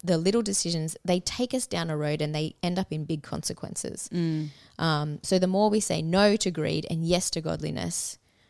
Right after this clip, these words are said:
Speaker 1: that's awesome. The more we say yes to greed and no to godliness, it takes you further away
Speaker 2: Yeah.
Speaker 1: from Jesus.
Speaker 2: Yep.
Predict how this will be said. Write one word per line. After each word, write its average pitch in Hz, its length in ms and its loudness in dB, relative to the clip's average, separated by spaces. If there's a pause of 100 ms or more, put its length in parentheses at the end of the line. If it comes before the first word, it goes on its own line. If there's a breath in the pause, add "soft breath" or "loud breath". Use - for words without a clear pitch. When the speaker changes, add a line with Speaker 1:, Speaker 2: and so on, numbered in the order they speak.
(400)
Speaker 1:
that's 185 240 0
awesome. 180 400 0 (100)
The 170 80 4
more 185 320 4
we 185 140 4
say 156 420 0 (300 soft breath)
yes 190 380 4
to 190 120 0
greed 151 460 -2
and 156 200 -2
no 165 240 4
to 185 120 -2
godliness, - 760 -4 (160)
it 214 120 0
takes 233 380 2
you 220 260 2
further 180 360 2
away 151 180 2
Speaker 2:
Yeah. 175 100 0
Speaker 1:
from 165 140 4
Jesus. - 520 -4
Speaker 2:
Yep. 165 200 -4